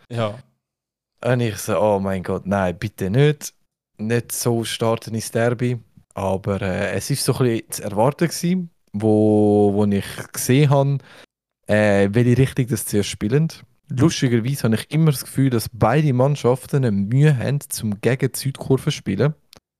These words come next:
Speaker 2: Sondern immer die bessere Zeit, also die bessere,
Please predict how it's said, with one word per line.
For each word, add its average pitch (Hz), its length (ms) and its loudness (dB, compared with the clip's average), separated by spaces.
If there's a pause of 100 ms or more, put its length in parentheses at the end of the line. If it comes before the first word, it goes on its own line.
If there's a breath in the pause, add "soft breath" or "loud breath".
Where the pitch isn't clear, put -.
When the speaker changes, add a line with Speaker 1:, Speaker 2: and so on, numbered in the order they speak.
(320)
Speaker 2:
Sondern 110 220 2
immer 139 240 6
die 117 100 0
bessere 123 720 -2 (160)
Zeit, - 300 -6 (180)
also 104 220 0
die 98 80 -2
bessere, 104 1000 -4